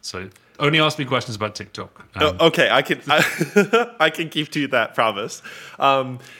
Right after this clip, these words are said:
Speaker 2: it, it, that's really interesting. Just to ask some functional questions before we get into the content side and the creative side, which is actually where I find the magic on TikTok. You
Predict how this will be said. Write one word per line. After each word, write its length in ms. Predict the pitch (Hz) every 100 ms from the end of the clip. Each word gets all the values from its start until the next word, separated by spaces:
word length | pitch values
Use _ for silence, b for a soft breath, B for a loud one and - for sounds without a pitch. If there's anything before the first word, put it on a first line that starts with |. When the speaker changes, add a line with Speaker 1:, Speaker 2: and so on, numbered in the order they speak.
| B
Speaker 2:
it, 220 | - -
it, 420 | - - - -
that's 240 | 160 196 196
really 560 | 170 185 196 185 160 -
interesting. 580 | 151 - 165 139 113 127
Just 200 | 180 -
to 180 | -
ask 300 | 123 127 127
some 360 | - 127 110 - -
functional 440 | 151 143 - 139
questions 460 | - 110 - 110 92
before 340 | 104 - 107
we 100 | 101
get 240 | 95 101
into 840 | 104 98 95 - 95 92 90 87 87 _ b -
the 380 | 92 104 90 85
content 440 | - 110 95 80
side 320 | - 82 73
and 100 | 78
the 60 | 82
creative 400 | - 107 95 82
side, 220 | - 78
which 120 | 92
is 100 | 104
actually 280 | 104 101 101
where 100 | 85
I 160 | 71 87
find 260 | - 90
the 60 | 82
magic 340 | 87 85 92
on 140 | 87 80
TikTok. 520 | - - 78 64 -
You 180 | 123